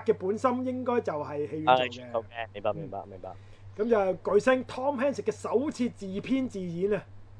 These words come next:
Speaker 2: 係啊，嗱，編喎，嗱，導演佢導過，我記得。
Speaker 1: 係咩？
Speaker 2: 係咪咧？
Speaker 1: 我唔記得喎，
Speaker 2: 好似，
Speaker 1: 反而。
Speaker 2: 好似，好似唔係喎。<laughs> 即係應該第一次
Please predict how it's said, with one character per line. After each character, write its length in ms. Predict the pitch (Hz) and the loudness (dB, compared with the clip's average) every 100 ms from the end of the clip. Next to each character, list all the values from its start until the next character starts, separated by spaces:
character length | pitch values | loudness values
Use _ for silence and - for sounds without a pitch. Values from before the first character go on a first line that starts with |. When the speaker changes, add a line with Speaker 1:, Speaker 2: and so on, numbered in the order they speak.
| - - | -14 -4
Speaker 2:
係 60 | 170 | -4
啊， 80 | - | 4
嗱， 160 | 143 135 | 8 8
編 260 | - 277 262 | 8 6 10
喎， 220 | 220 156 | 12 12
嗱， 60 | 147 | 10
導 260 | - 175 180 | 10 8 8
演 140 | 220 | 4
佢 80 | 247 | 4
導 120 | 156 127 | 4 0
過， 220 | 127 123 | 2 2
我 60 | 120 | 2
記 60 | 120 | 0
得。 160 | 139 - - - - - - - - - | -4 -4 -18 -18 -18 -18 -18 -18 -18 -12
Speaker 1:
係 60 | 170 | -2
咩？ 60 | |
Speaker 2:
係 20 | 214 | 0
咪 60 | |
咧？ 100 | 151 - - - - - | 0 -2 -18 -20 -20 -10
Speaker 1:
我 100 | 156 | -8
唔 100 | 151 | -8
記 120 | 135 151 | -6 -4
得 80 | |
喎， 100 | 156 131 | -4 -4
Speaker 2:
好 100 | - | -4
似， 100 | 131 | -6
Speaker 1:
反 60 | - | -8
而。 20 | - - - | -14 -20 -14
Speaker 2:
好 60 | |
似， 120 | - - - - | -10 -10 -12 -12
好 80 | 127 | -8
似 120 | - | -8
唔 40 | |
係 60 | 87 | -8
喎。 120 | 85 - - | -16 -18 -18
<laughs> 160 | - 262 | -4 8
即 80 | 240 | 10
係 120 | 233 | 10
應 140 | 196 196 | 10 8
該 100 | 175 | 8
第 60 | |
一 20 | |
次 120 | 196 | 6